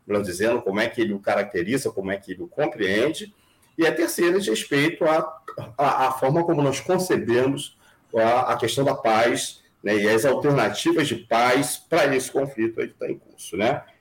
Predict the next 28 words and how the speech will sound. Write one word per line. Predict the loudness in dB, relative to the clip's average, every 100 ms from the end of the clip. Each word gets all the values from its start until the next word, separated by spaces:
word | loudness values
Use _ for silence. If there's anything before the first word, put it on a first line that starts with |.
| _ _ -4
Vou | -2
tentar | 0 0 2 2
ser | 2 2 2
aqui | 2 0 0 -2 _ _ _ _ _ _ _ -6
o |
mais | 0 2 2
conciso | 0 2 2 2 -2 0
possível. | -2 -2 0 2 2 2 -2 -4 -10 -20 _ _ -2
Em |
relação | 2 4 4 2 2
à | 2
primeira | 2 2 4 4
questão, | 2 0 2 2 4
eu |
vou, | 2 2 4 4 2 -4 -10 _ -4
é, | 0
é, | 0 2 2 2 2 2
é, | 2 -2 -8 -8
discorrer | -2 2 4
livremente | 4 2 2 2 2
aqui | 0 2
a | 2
partir | 0 -2 -2
da | 2 2
minha, | 2 2 2 0 -4 -18 _
da | -2
minha | 0 2
compreensão | 2 2 2 2 0 2 2 0